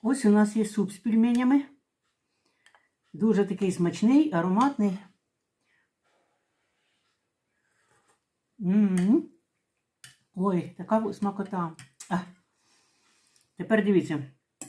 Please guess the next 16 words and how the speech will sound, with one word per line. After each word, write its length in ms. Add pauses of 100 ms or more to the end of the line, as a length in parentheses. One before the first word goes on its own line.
(420)
у 60
нас 260
є 80
отака 340 (680)
суміш. 600 (840)
Теж 380 (1160)
мочається 680
в 40
цю 120
суміш. 500 (1160)
Тут 220
є 120
оцет, 500 (340)
є 260
сушений 580
часник, 500